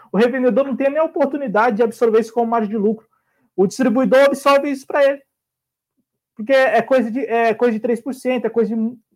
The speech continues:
né? E, e o que você também chamou a atenção, que é, é muito importante, que é essa questão de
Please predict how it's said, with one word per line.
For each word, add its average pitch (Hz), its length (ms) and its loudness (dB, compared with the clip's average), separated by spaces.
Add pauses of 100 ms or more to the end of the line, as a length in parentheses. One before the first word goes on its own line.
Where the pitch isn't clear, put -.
né? 247 320 -2 (520)
E, 214 560 4
e 202 100 2
o 202 60 0
que 233 100 -2
você 233 240 0
também 208 240 -2
chamou 165 300 -2
a - 20 0
atenção, 156 400 -2
que - 140 -10
é, 143 320 -6
é 143 140 -4
muito 185 280 -2
importante, 175 640 -4 (460)
que 185 60 2
é - 20 4
essa 196 160 0
questão 220 340 4
de 214 800 2